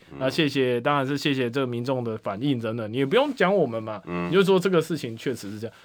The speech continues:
Speaker 2: 那就可以解决了嘛，
Speaker 1: 嗯。
Speaker 2: 就我们也不会做什么。他就是硬要贴一个照片，然后激怒老板。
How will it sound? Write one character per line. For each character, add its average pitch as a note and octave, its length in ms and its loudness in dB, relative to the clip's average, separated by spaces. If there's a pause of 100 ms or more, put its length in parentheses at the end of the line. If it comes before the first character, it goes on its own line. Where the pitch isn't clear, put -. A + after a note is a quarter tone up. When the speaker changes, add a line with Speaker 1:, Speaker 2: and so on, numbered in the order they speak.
(120)
Speaker 2:
那 C4 80 6
就 B3+ 180 6
可 A3+ 160 4
以 A3+ 60 6
解 F3 120 2
决 B2 160 -2
了 A#2 80 2
嘛， A2 220 -6
Speaker 1:
嗯。 E3 60 -4
Speaker 2:
就 G#3+ 100 6
我 F3+ 100 8
们 G3 100 8
也 G3+ 120 8
不 C#3 140 2
会 E3 100 6
做 D3+ 160 0
什 A#2+ 80 -8
么。 A2 60 -14 (360)
他 E4 140 4
就 D#4+ 160 4
是 E4 80 0
硬 C#4+ 140 4
要 C#4 160 8
贴 A#3+ 260 4
一 B3 40 4
个 A3 120 8
照 G3 240 6
片， F#3+ 180 4
然 D#3 100 6
后 F3+ 100 4
激 F3+ 220 2
怒 F#3 140 8
老 C3+ 200 2
板。 C3+ 180 2